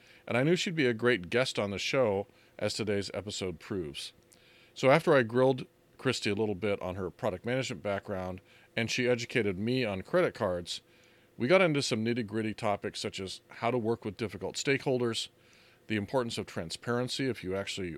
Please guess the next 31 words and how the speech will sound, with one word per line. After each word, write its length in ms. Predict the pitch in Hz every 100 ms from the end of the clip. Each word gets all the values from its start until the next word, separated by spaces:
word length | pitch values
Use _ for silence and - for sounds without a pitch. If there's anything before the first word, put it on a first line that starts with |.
| -
want 160 | 92
to 60 | 90
get 160 | 82 -
stuff 200 | 85 -
done, 280 | 95 104 113 _ _ _ _ - _ -
how 160 | 123
psychological 960 | - 127 131 - 120 113 120 113 110 98
safety 440 | - 127 - 127
plays 300 | 120 120 107
into 140 | 107 104
your 80 |
success 560 | 104 104 - 107 104 - - - _
and 180 | - 101
that 140 | 101 98
of 100 | 92
your 100 | 95
teams, 500 | 135 131 139 - - _ _ _ _ _ _
and 240 | 131 127 120
some 180 | 165 151
of 100 | 139
her 100 | 127
thoughts 320 | 135 131 -
around 240 | 113 107
strengths 540 | 95 - 123 110 101 107
and 100 | 92
the 60 |
concept 480 | 92 110 104 104 90
of 100 | 92 -
ease 380 | 113 104 90 92
and 80 |
accepting 560 | 82 - 117 - 101 92